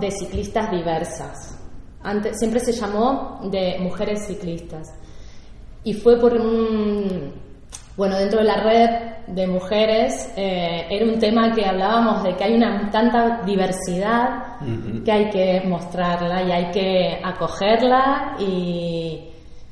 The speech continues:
Speaker 1: y nada, y darle espacio. Entonces, es esa la reivindicación. Hay mucho tema de economía ciclista, urbanismo y feminismo,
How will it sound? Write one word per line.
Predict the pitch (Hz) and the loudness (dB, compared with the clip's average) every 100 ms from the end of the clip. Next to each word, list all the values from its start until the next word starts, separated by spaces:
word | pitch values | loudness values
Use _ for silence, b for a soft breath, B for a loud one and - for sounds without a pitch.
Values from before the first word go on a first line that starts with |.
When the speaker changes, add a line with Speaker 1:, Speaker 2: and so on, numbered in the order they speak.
| B B - | B B -8
Speaker 1:
y | 202 | -4
nada, | 175 185 190 175 | -2 0 0 2
y | 170 | 2
darle | 190 202 | 0 -2
espacio. | - 160 - - 160 156 - - | -4 -6 -6 -6 -8 -8 -14 -12
Entonces, | 165 180 175 196 196 196 185 - | -6 -4 -2 2 4 6 4 2
es | 196 190 | -2 -4
esa | 196 233 | -2 2
la | 226 | 4
reivindicación. | 220 196 185 160 156 151 - 190 185 170 - | 4 2 0 -2 -6 -8 -8 -6 -4 -6 -4
Hay | 180 175 - | -4 -4 -6
mucho | 185 208 208 214 | -4 -2 0 0
tema | 214 208 208 196 | 0 2 2 2
de | 185 175 175 - - | 2 0 -2 -10 -6
economía | 170 175 165 175 180 | -4 -2 -2 -2 -2
ciclista, | 175 180 196 202 208 - 190 190 190 | -4 -6 -2 0 -2 -2 -2 -2 -2
urbanismo | 180 170 165 208 208 196 180 180 175 | -2 0 0 0 0 -2 -4 -4 -8
y | |
feminismo, | - 170 175 202 226 196 190 185 | -8 -4 -2 0 0 0 -4 -6